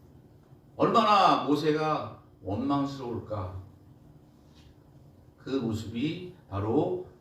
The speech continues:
십사 장 십이 절의 말씀에 나타나고 있습니다.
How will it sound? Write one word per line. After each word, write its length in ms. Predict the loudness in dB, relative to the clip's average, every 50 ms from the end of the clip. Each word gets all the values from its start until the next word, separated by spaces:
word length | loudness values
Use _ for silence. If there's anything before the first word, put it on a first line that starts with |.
| -20 -20 -20
십사 480 | -16 -12 -12 -12 -10 -8 -4 -4 -4 -4
장 240 | -2 -4 -4 -6 -6
십이 300 | -10 -12 -12 -10 -8 -6
절의 240 | -6 -4 -4 -4
말씀에 680 | -4 -4 -4 -4 -6 -8 -10 -8 -6 -6 -4 -4 -4 -4
나타나고 540 | -4 -6 -8 -8 -6 -6 -6 -4 -6 -8
있습니다. 360 | -10 -12 -14 -18 -20 -20 -20